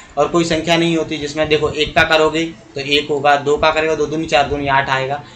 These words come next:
तीन के लिए सात आएगा, चार के लिए चार चौक सोलह, चार छक्के चौबीस, चार आएगा, पाँच के लिए पाँच, छः के लिए छः, सात के लिए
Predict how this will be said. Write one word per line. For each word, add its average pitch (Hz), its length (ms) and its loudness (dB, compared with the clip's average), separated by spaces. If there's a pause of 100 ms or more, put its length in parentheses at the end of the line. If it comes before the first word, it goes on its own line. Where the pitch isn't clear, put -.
(220)
तीन 160 220 -2
के 165 120 0
लिए 160 220 0
सात 143 320 2
आएगा, 139 280 2
चार 139 260 2
के 147 120 -4
लिए 147 140 -2
चार 143 180 2
चौक 147 200 -6
सोलह, 147 260 -4
चार 147 140 -2
छक्के 139 220 -6
चौबीस, 139 320 -6
चार 135 180 2
आएगा, 131 240 0
पाँच 135 260 -4
के 139 120 -8
लिए 143 180 -6
पाँच, 127 360 -4
छः 123 200 -6
के 127 80 -8
लिए 135 240 -6
छः, 123 280 -8 (760)
सात 139 320 2
के 156 120 2
लिए 156 260 -2